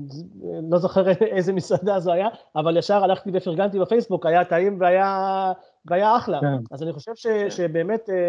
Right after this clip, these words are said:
Speaker 1: אה, אנחנו צריכים לבוא ולא להסתכל רק על החברות שלנו, על מה שאנחנו עושים, אלא להסתכל על הכלל, אה, אם זה ישראל, ואחרי זה העולם.
Speaker 3: אני רוצה
Speaker 2: אנחנו
Speaker 3: רק לומר
Speaker 2: נצטרך להתגייס פה כולם. אחר
Speaker 3: כן.
Speaker 2: כך, אחרי שזה ייגמר, נצטרך ל-, להתגייס כולם,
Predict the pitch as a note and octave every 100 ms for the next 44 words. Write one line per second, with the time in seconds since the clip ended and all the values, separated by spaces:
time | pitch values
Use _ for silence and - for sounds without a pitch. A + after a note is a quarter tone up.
0 | F3+ E3+ E3 D#3+ D#3+ - C#3 - G3 D#3+
1 | F#3 F3 E3 E3 D#3+ _ _ F3 F#3 F#3+
2 | - F#3 E3+ F3 F3 E3 D#3+ D#3 G3 G3+
3 | G3 G3 F3+ D#3+ F3 F3+ F3 E3 D3 G3
4 | A3 - _ _ D#3+ D#3+ D#3 D#3 F#3 F3+
5 | E3 D3+ - E3 D#3+ D#3 D3+ D3+ D3 C#3+
6 | C#3+ - _ E3+ E3+ D#3+ E3 D#3+ D#3 F#3
7 | G3 D#3 D3+ D#3 E3 C#3+ C#3+ C#3 C#3 _
8 | _ _ _ - D#3 - - D3+ F#3 -
9 | E3 D3 C#3 E3 E3+ - D#3+ C3+ C#3 C3+
10 | C3 - B2 - B2 A#2 G#2+ G#2+ _ -
11 | - - C#3 D3 C#3 C#3 D3 C#3+ B2+ B2
12 | D#3 - C3+ C3 B2 C3 D3+ D3+ C#3 B2+
13 | A#2+ - C3+ C3+ B2+ C3+ B2+ B2 A#2+ A#2
14 | A#2 A#2 B2 C#3 - - B2+ C#3 D#3 D#3
15 | D#3 C#3+